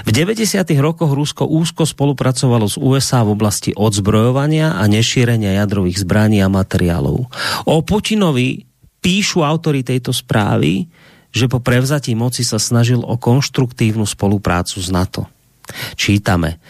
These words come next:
„Ruskí predstavitelia vyjadrovali nádej, že nato sa vyvinie z vojenskej aliancie antagonistickej voči Rusku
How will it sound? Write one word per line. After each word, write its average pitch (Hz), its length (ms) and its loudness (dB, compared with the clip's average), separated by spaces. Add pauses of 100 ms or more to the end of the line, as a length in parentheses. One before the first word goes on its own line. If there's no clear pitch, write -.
(280)
„Ruskí 180 400 0
predstavitelia 156 880 -2
vyjadrovali 123 640 0
nádej, 156 480 2
že 123 160 0
nato 131 240 0
sa 117 240 2
vyvinie 127 400 2
z 107 80 -2
vojenskej 147 640 0
aliancie 139 640 0
antagonistickej 123 1040 0
voči 104 320 0
Rusku 123 560 0